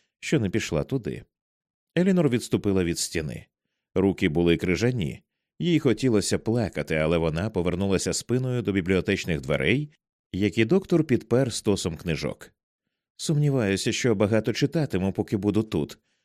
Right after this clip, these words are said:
озвалась Елінор, намагаючись говорити якомога безтурботніше.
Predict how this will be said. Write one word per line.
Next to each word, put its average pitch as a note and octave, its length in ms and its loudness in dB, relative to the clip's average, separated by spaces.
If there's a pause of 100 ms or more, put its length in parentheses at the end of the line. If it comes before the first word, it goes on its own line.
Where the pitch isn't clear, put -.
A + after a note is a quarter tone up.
(120)
озвалась F2+ 640 2
Елінор, D#3+ 360 2
намагаючись F2+ 680 0
говорити D#2+ 460 0
якомога E2+ 520 0
безтурботніше. G2+ 920 -4